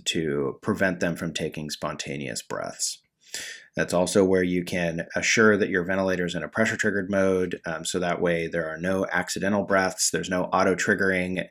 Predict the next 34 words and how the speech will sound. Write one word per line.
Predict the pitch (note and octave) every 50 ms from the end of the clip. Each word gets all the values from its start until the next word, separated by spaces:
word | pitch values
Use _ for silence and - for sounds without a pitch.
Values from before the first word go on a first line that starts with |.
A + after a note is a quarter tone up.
| _ -
due | F#2 E2+ E2
to | - - - F2+ E2 D#2+ D#2 E2 - -
aircraft | G2+ G2+ - G#2 F#2 F2+ -
movement | - F#2+ F#2+ F2+ E2+ F#2 F2+ E2+
or | D#2+ D#2+
turbulence | - - A#2 A2+ G2 G#2+ G2+ G2 F#2+ F#2 F2 -
or | F#2+
anything | F2+ F#2 F2+ E2+ F#2 F#2
like | F2+ E2+ E2+ E2+ -
that, | F2 E2+ E2+ E2 D#2 - - - - - - _ -
um, | D#2 D2+ D2+ D2 C#2+ D2+ D#2 - - -
and | F#2 F2 F2+ F2 E2+ F2+
reducing | E2+ E2+ G2 G2+ G2+ - G#2+ F#2 F2+
your | F2 F2 E2+ E2 D#2+
pressure | - - - A2 G#2 - - G2
support | - - F#2 - - F#2+ F#2+ F#2 F2+ F2 - - - -
on | - E2+ E2 E2 D#2+ D#2 D#2+ D#2+ - -
the | E2+
ventilator | D#2 F2 F2 F2 E2+ E2 E2 D#2 D#2 D#2 - -
down | - E2 E2 E2 E2+ E2 E2
to | - - F2
something | E2 F#2+ F#2 F#2 F2+ F2
very | F2 F2 E2 D#2+
small, | - - - G#2+ G#2 G#2 G2+ G2+
so | F#2+ - - E2
that | E2+ E2+ E2+ -
way | F2 E2 E2
even | - G#2+ G#2+ G#2 G#2
if | G2 -
they | - E2+
do | E2 - G2 G2
trigger | - - G#2 F2+ F2+ F2+ F2
a | E2
breath, | - - F2+ F2 E2+ E2+ - -